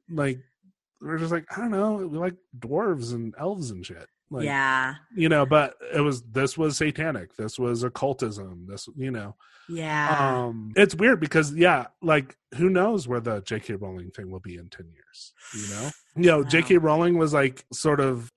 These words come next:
Speaker 1: tried to get canceled by the right back in the nineties for being witchcraft. And then
Speaker 2: Right.
Speaker 1: now, with everything going on now,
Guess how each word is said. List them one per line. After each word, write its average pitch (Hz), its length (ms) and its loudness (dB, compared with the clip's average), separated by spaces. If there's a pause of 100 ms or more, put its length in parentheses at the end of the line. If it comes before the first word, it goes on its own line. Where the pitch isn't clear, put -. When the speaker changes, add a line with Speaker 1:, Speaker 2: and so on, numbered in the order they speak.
Speaker 1:
tried 151 220 2
to 147 60 -6
get 143 200 -4
canceled 143 520 -4
by 131 180 4
the 120 120 -2
right 131 380 0 (100)
back 113 260 -6
in 117 100 -10
the 110 80 -6
nineties 110 560 -6
for 113 140 -14
being 110 200 -8
witchcraft. 123 720 -2
And 123 140 -6
then 123 100 -4
Speaker 2:
Right. 160 200 2
Speaker 1:
now, 139 400 -4 (420)
with 123 260 0 (360)
everything 120 340 -2
going 113 220 -4
on 107 180 -4
now, 127 500 -2